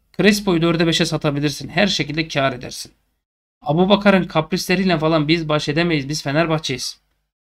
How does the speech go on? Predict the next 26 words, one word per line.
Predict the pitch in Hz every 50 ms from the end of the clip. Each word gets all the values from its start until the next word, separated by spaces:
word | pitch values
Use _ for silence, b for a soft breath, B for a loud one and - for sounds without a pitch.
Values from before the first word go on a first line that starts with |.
| _ _ _ _ _ _ _ -
Bak | 156 151 - _ _ _ _ _ _
Zayt | - 143 151 160 180 220 220 208 - - 220
verip | 214 190 233 214 - - - _ _ _ _ _ _ _
Salih | - - - 202 202 214 220 220 214
Uçan | 208 214 220 208
almak, | 196 180 180 202 202 202
ikinci | 202 202 - 208 196 190 190
bir | 190
Mert | 196 196 196 190 190 -
Hakan | 180 165 165 170 175
almak. | 160 151 135 117 120 - _ _ -
Ancak | 156 170 170 160 139 - - _ _ _ _ _ _ _ -
Euro | - 143 156 185 208 226 240 208
sözleşmeden | 202 202 190 180 170 170 160 156 160 156 151 147 143
çıkıp | 139 - - - 214 208 -
T | - 165 165 165
L | 180 185 180
sözleşmeye | - 170 156 147 147 147 - 151 147 143 143
dönmek | 139 139 135 123 123 - -
olur. | - - - - - _ _ _ _ _ _ _ _ _
Hocam | - 175 175 196 185 165 156
Salih | - 165 165 175 190 190 180
Fenerbahçe'de | 185 180 175 185 190 190 180 180 175 175 - 175 180
yedek | 175 165 170 160 180 165 175 -
bile | 156 147
olamaz. | 143 135 123 131 131 - -